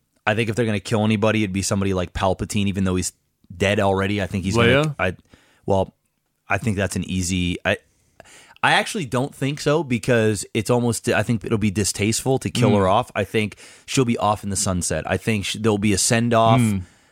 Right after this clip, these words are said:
Speaker 1: um, that is appropriate, um, and there'll be this nice little closure for her. Um, I honestly don't see many people dying. I think, uh, what's her face?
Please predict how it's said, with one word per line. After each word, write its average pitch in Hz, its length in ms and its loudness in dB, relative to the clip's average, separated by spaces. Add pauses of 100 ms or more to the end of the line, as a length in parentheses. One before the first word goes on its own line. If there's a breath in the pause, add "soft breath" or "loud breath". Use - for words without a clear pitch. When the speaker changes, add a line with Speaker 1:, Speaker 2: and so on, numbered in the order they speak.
(140)
Speaker 1:
um, 95 340 2
that 98 140 0
is 95 100 -2
appropriate, 120 720 0 (580)
um, 95 580 2
and 98 160 0
there'll 98 160 0
be 101 120 0
this 95 340 0
nice 107 380 0
little 95 300 0 (260)
closure 107 400 0
for 95 160 -4
her. 101 280 2 (640 soft breath)
Um, 101 760 0 (680)
I 131 200 6
honestly 147 400 0
don't 120 280 0 (320)
see 123 380 2
many 107 420 2
people 107 640 0 (100)
dying. 92 560 -2
I 101 140 -2
think, 117 440 -2
uh, 104 280 2
what's 107 240 0
her 117 100 0
face? 110 360 -2